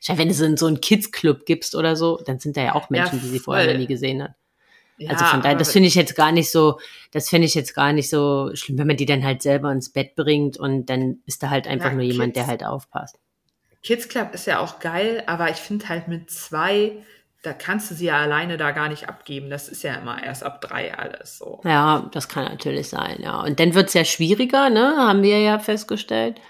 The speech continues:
Speaker 1: mit dem Mama und Papa gehen.
Speaker 2: Mhm. <laughs>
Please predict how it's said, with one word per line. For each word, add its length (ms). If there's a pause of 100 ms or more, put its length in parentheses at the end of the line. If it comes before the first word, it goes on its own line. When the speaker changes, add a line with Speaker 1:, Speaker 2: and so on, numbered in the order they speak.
(1120)
Speaker 1:
mit 300
dem 480 (480)
Mama 340
und 100
Papa 260
gehen. 440 (1080)
Speaker 2:
Mhm. 420
<laughs> 60